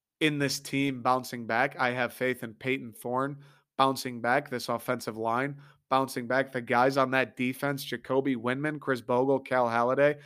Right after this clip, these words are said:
Angelo Gross, as bad as he's fucking been, Charles Branley. I have faith in some of these guys having a little bit of pride.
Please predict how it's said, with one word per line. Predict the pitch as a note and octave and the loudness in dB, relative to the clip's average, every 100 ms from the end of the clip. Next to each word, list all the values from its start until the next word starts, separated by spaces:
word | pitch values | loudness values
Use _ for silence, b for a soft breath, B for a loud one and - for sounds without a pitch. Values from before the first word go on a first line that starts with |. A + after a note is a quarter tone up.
| B B _ _ | B B _ _
Angelo | C#3 C#3+ C#3+ D3 C3+ | 0 2 4 6 6
Gross, | A#2+ B2+ C#3+ C#3 | 4 2 2 0
as | A2+ | -4
bad | B2+ B2 C3 | 2 2 2
as | A#2 | -2
he's | B2+ B2 | -6 0
fucking | C#3 C3+ C#3+ | 0 0 -2
been, | C#3+ D3 D3 | 0 0 -2
Charles | - C3+ C3 A#2 | 0 2 2 0
Branley. | B2+ B2 C3+ C#3+ C#3+ B B | 0 0 0 -6 -10 B B
I | C#3 D#3+ | 4 4
have | C3 | 4
faith | - C#3 C#3+ | 2 0 0
in | B2 | -6
some | - C3+ | -6 -4
of | C3 | -2
these | C3 | -2
guys | C3 B2+ | 0 -2
having | - - B2+ B2+ | -2 4 4 4
a | B2 | 0
little | B2+ B2+ | -2 0
bit | B2+ | -2
of | A#2+ | -4
pride. | - A#2+ | -4 -4